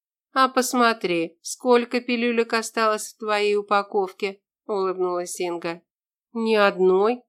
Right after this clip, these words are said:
ответила Машка. «Всё, поняла», она тряхнула волосами. «Он их горстями здесь жрал». «Я же говорю, жалко», сказала Лика. «Один, с высокой температурой,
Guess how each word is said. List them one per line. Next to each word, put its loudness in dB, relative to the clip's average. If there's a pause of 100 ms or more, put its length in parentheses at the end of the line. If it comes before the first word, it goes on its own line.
(100)
ответила -2
Машка. -4 (280)
«Всё, 2
поняла», 2 (200)
она 0
тряхнула -4
волосами. -6 (240)
«Он 4
их 2
горстями 0
здесь 0
жрал». -4 (460)
«Я -2
же -4
говорю, -2
жалко», -2 (120)
сказала -4
Лика. -4 (280)
«Один, 0
с -10
высокой -6
температурой, -6